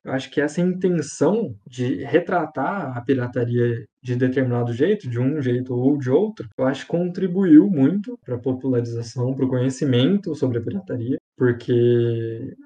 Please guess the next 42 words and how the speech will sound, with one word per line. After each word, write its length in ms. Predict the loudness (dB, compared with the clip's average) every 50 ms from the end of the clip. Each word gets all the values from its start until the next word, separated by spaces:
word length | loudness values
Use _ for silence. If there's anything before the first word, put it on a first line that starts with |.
| _ _
acho 260 | -12 -12 -12 -12 -12
que 360 | -10 -6 -4 -4 -4 -4 -6 -8
tinha 240 | -6 -2 2 4 6
outras 400 | 6 6 6 4 2 0 0 0
questões, 720 | 0 0 0 0 -2 -2 0 0 0 0 -2 -4 -8 -12 -18 _ _ _ _ _ _ -4
por 80 | -2
exemplo, 340 | -2 0 0 -2 -2 -4 -6
na, 360 | -6 -6 -6 -8 -8 -10 -10 -12 -14 -10
nas 180 | -8 -8 -6 -4
monarquias, 560 | -2 -2 -2 -2 -2 -4 0 2 4 4 4
nos 200 | 4 0 -2 0
reinos, 240 | 0 0 0 -2 -2
que 100 | 0 2
eram 340 | 2 4 4 2 0 -2 -2 -4 -6 -6 -8 -10 -10 -6
muito 340 | -2 -2 0 0 -2 -2 -4
mais 480 | -4 -4 -4 -4 -4 -6 -8 -12 -18 -20 _ _
visíveis, 760 | 2 2 4 4 4 4 4 4 4 4 2 2 0 0 0
assim, 400 | 0 0 0 -2 -4 -4 -4 -4 -4
pros, 260 | -2 -2 0 0 -2 -4 -2
pros 160 | -2 -2 0
cidadãos, 540 | 0 0 2 2 4 2 2 0 0 -4 -4
né? 200 | -6 -8 -10 -12 -14 -18 -16
Pro, 160 | -16 -16 -16 -14 _
pros 160 | -8 -6 -6
ingleses, 540 | -4 0 2 2 4 2 2 0 -4 -8 -8
por 140 | -8 -8 -8
exemplo. 200 | -8 -10 -10 -14 -18 _ 0
E 60 | 2
eu 120 | 4 4
acho 320 | 4 4 2 0 -2 -4 -6
que 100 | -4 -6
todo 440 | -2 0 2 2 4 4 4 4 4
esse, 460 | 4 4 2 0 -2 -8 -10 -8 -6 -6 -4 -4 -4 -4 -6 -8 -12 -14 -18 _ _
esse 200 | -14 -12 -12 -6
combate 520 | -2 0 0 2 2 2 2 0 0 -2 -2
à 20 |
pirataria 520 | -2 -2 -2 0 0 0 0 0 0 2
trouxe 420 | 4 8 8 10 8 8 6 2 2
a 40 | 2
pirataria 480 | 2 0 0 0 0 -2 0 0 0
um 80 | 0 0
pouco 200 | 0 0 0